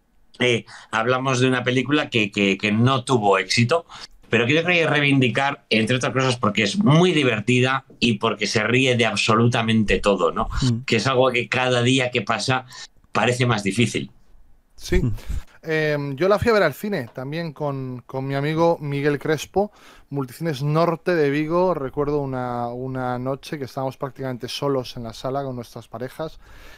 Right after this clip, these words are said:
Speaker 3: y, mm, y fíjate, tengo la sensación de que uno de los problemas, y esta es una teoría muy tonta mía, uno de los problemas fue mantener a los dos protagonistas del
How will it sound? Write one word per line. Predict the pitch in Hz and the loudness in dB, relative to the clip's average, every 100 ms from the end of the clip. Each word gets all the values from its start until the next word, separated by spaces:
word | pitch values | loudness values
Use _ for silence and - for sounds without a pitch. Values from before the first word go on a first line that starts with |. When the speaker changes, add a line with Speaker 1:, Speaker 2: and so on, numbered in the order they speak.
| - _ | -20 _
Speaker 3:
y, | 175 175 165 | -4 -2 -2
mm, | 151 143 135 131 120 _ _ _ _ | -4 -4 -4 -6 -10 _ _ _ _
y | 165 | -10
fíjate, | - 233 208 165 | -4 -4 0 0
tengo | 202 247 277 254 | 0 -2 0 0
la | 208 | -2
sensación | - 185 170 - 143 - 190 233 220 165 | -2 -4 -4 -4 -8 -6 -6 -4 -4 -4
de | 147 | -6
que | - 156 | -4 -2
uno | 165 208 226 226 | -2 -2 -2 -2
de | |
los | 185 165 - | -2 -4 -8
problemas, | - 147 156 208 196 220 - - | -4 -2 0 0 -2 -4 -8 -14
y | 147 | -12
esta | 156 | -12
es | 190 | -4
una | 202 160 | -2 -2
teoría | - 139 139 160 170 156 | -4 -4 -2 0 0 0
muy | 151 | -4
tonta | 139 160 147 123 127 | -2 -2 -2 -4 -6
mía, | 175 131 - - - - - | -4 -6 -10 -20 -20 -20 -8
uno | 170 | -2
de | 208 | -2
los | 190 | -2
problemas | - 170 185 190 | -4 -4 -4 -4
fue | - 180 | -4 -4
mantener | 180 180 165 151 160 | -2 -4 -6 -6 -2
a | 165 | -2
los | 147 | -2
dos | 147 - | -6 -8
protagonistas | 156 147 139 143 - 147 123 120 | -8 -6 -6 -6 -8 -6 -6 -8
del | 127 120 113 110 | -8 -8 -8 -10